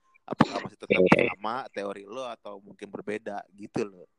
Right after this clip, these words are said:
Speaker 2: Kalau dari awal adanya corona sih, tebakan gua kan, ya maksudnya ada beberapa isu-isu tuh yang beredar.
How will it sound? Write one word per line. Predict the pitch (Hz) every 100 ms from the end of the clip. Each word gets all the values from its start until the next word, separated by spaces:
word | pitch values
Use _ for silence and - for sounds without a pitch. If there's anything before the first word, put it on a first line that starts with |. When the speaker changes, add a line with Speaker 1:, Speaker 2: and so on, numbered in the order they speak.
| _ _ _ _ _ _ - - - - _ _ _ _ _ _ _ _ _ _ _ _
Speaker 2:
Kalau | 147 151
dari | 156 139 135
awal | 123 123 120 - -
adanya | 117 113 117
corona | 110 104 92 90 110 - - - -
sih, | - - - 135 135 - - - _ _
tebakan | 104 104 - 104
gua | 101 113 127
kan, | 147 143 131 - _ -
ya | 139
maksudnya | 131 151 175 -
ada | 127 123 101
beberapa | 113 117 120 117 120 104 - - - - -
isu-isu | 113 117 117 113 143
tuh | 135
yang | 113
beredar. | 101 104 107 90